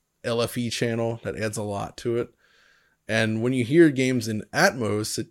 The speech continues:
goes even further. And I do have some height speakers above my chair, kind of. And, uh, man, some of the games that use that are just, it's, it's,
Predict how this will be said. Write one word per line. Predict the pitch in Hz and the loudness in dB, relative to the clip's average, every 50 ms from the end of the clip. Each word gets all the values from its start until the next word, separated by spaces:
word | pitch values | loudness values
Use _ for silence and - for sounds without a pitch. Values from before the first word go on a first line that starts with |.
| _ _ | _ _
goes | - 113 110 107 104 110 | -6 -4 -4 -2 -2 -2
even | 113 113 127 143 135 | -4 -4 -4 -6 -6
further. | - - 180 185 175 - 180 190 90 - - - | -2 2 4 4 4 2 0 -4 -4 -6 -8 -8
And | - 104 110 110 110 110 107 - - - - _ _ - | -8 -6 -6 -4 -6 -6 -8 -10 -12 -16 -16 _ _ -6
I | - 117 | -6 -6
do | 110 117 127 127 | -4 -2 -2 0
have | 139 127 120 | 0 0 0
some | - - 113 | -2 -6 -6
height | 104 117 117 120 - | -4 -2 -4 -2 -4
speakers | - - 131 123 123 135 127 120 | -4 -4 -4 -4 -4 -4 -6 -6
above | 117 117 113 113 113 | -6 -6 -6 -4 -4
my | 110 107 107 | -4 -6 -6
chair, | - - 123 117 113 113 120 131 143 160 - _ _ _ | -6 -4 -2 -2 0 0 -2 -4 -6 -12 -18 _ _ _
kind | - - 120 120 123 127 | -8 -6 -4 -4 -2 -2
of. | 131 143 131 127 | -2 -4 -2 -4
And, | 113 107 110 110 110 | -4 -4 -4 -4 -4
uh, | 107 107 107 104 113 127 - _ _ _ _ _ _ _ _ _ _ _ _ | -4 -4 -4 -4 -6 -8 -12 _ _ _ _ _ _ _ _ _ _ _ _
man, | - - 95 107 110 113 113 113 113 131 - - | -12 -8 -6 -4 -4 -4 -4 -6 -10 -12 -14 -10
some | - - 143 143 | -6 -4 -2 -2
of | 139 120 | 0 -2
the | 120 | -2
games | 113 117 113 113 110 110 101 - - - _ | -2 -2 -2 -2 -2 -4 -6 -8 -10 -12 _
that | - 117 110 92 | -4 -4 -4 -2
use | 110 113 107 - | -4 -6 -6 -4
that | 113 113 110 104 98 - | -4 -2 -2 -2 -4 -6
are | 95 107 | -8 -10
just, | 120 - 107 104 - - - _ _ _ _ - | -10 -8 -8 -8 -8 -10 -12 _ _ _ _ -14
it's, | - - - - - - | -14 -12 -14 -16 -14 -14
it's, | 113 - - - - - | -12 -10 -10 -10 -12 -12